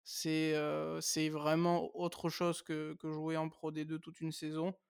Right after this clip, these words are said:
Il y a plus de matchs, euh, bien qu'il y ait deux équipes en moins, puisqu'il y a la Coupe d'Europe. Euh, il y a aussi des, plus de joueurs internationaux, donc, euh, ces joueurs-là capitalisent aussi de la fatigue avec, euh, leur sélection.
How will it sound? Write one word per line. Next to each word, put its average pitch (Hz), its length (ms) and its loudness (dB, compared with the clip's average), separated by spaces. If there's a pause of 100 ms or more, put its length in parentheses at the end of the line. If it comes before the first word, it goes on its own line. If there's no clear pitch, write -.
(200)
Il 139 60 -6
y 135 40 -4
a 131 60 -4
plus 160 260 -4
de 160 100 2
matchs, 165 440 0 (640)
euh, 143 300 -4
bien 151 260 0
qu'il 156 100 -10
y - 40 0
ait - 20 -2
deux 147 180 -2
équipes 147 260 -4
en 147 60 4
moins, 160 200 2
puisqu'il - 260 -4
y - 20 0
a - 20 0
la 139 100 -4
Coupe 156 200 -12
d'Europe. 151 360 0 (580)
Euh, 143 200 -4
il 139 60 -2
y - 20 -2
a 139 60 -2
aussi 143 220 -2
des, 143 300 0
plus 151 200 -6
de 156 80 2
joueurs 151 180 2
internationaux, 151 760 2
donc, 147 300 -2
euh, 143 200 -4
ces 147 240 -4
joueurs-là 151 800 2
capitalisent 151 580 -6
aussi 160 200 -6
de 160 60 -4
la 151 80 -4
fatigue 165 440 -6
avec, 147 320 -6
euh, 147 260 -8
leur 147 180 -12
sélection. 156 640 -4